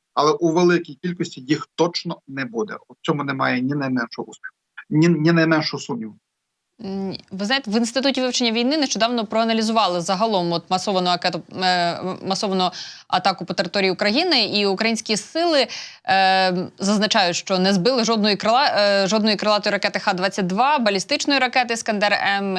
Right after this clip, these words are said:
Speaker 2: і зенітно-ракетних комплексів Ц триста, те, що запускали по території України, все нібито тому, що наші сили протиповітряної оборони відволікли крилатими ракетами та шахедами,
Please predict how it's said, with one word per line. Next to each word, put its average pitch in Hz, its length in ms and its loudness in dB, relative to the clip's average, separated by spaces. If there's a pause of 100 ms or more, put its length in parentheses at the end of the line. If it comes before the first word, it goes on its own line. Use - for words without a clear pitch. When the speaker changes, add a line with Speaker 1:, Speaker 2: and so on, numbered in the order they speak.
(120)
Speaker 2:
і 233 400 0
зенітно-ракетних 202 1400 -2
комплексів 190 500 -6
Ц - 120 -8
триста, 294 320 -2
те, 226 160 -2
що - 160 -6
запускали 202 400 -2
по 185 100 -8
території 190 360 -2
України, 185 320 -2
все 254 180 -2
нібито 196 320 -2
тому, 220 200 -4
що 214 140 -4
наші 196 400 0
сили 196 260 -4
протиповітряної 185 640 -4
оборони 208 340 0
відволікли 185 560 -2
крилатими 190 580 0
ракетами 208 500 -2
та 175 160 4
шахедами, 202 540 0